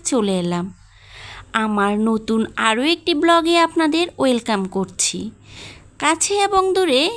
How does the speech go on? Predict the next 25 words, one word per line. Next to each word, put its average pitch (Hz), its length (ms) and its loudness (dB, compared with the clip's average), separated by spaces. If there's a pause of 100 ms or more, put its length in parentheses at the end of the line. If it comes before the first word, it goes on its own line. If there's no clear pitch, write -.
(160)
যে 254 220 0
যেখান 294 460 -2
থেকে 392 320 -4
আমার 196 400 -4 (100)
আজকের 247 460 -4
ভিডিওটি 226 540 -2
দেখছেন, 302 640 -2 (560)
আশা 359 300 0
করছি 370 380 -2
সবাই 359 460 0 (100)
পরিবার 262 460 0
পরিজন 330 580 0
নিয়ে 320 380 2
ভালো 349 340 2
আছেন, 320 440 0
সুস্থ - 400 -4
আছেন। 196 520 -2 (1120)
আমরাও 285 680 4
আলহামদুলিল্লাহ 277 1000 2 (180)
ভালো 339 320 4
আছি। - 540 0 (480)
সবার 359 460 4
সুস্থতা 294 560 0
কামনায় 269 640 0
আমার 214 380 -2